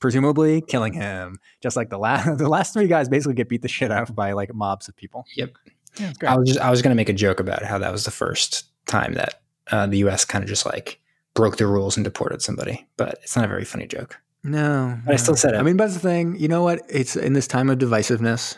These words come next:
Speaker 1: you really have to, um, appreciate a movie like this that tells us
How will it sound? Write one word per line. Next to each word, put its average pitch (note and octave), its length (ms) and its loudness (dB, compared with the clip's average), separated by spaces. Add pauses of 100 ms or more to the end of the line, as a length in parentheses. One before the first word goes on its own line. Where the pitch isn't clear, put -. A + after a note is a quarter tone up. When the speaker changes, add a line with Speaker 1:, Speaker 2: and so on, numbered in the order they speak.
Speaker 1:
you A2+ 180 2
really A2+ 220 4
have G#2+ 240 0
to, G2 500 0 (160)
um, F#2+ 460 -2 (240)
appreciate A#2 480 2
a G2+ 60 -2
movie G#2+ 280 4
like F#2+ 200 0
this - 180 -2
that - 100 -6
tells G2+ 240 -4
us F#2 240 -6